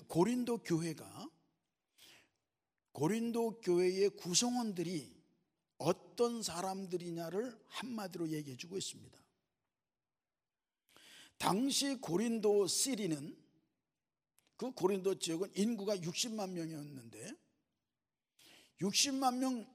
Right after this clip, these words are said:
인구 중에서 사십만 명이 노예입니다. 그러니까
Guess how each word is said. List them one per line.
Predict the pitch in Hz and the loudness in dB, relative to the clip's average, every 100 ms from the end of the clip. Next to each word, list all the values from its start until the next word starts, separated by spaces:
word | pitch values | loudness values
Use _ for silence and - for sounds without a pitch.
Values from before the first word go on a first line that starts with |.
| _ _ | _ _
인구 | 185 202 220 220 | 0 0 0 -2
중에서 | 160 160 151 - 143 214 381 _ _ _ _ _ _ - | -2 -2 -2 -2 -4 -12 -14 _ _ _ _ _ _ 0
사십만 | - 139 185 208 233 214 190 180 | 0 2 0 0 -2 -2 -4 -4
명이 | 180 202 | -6 -6
노예입니다. | 170 151 160 175 151 107 - _ _ _ _ _ _ _ _ _ _ _ _ _ _ - | -6 -2 -2 -4 -10 -14 -20 _ _ _ _ _ _ _ _ _ _ _ _ _ _ 0
그러니까 | 220 277 269 - 269 302 | 2 4 0 0 0 0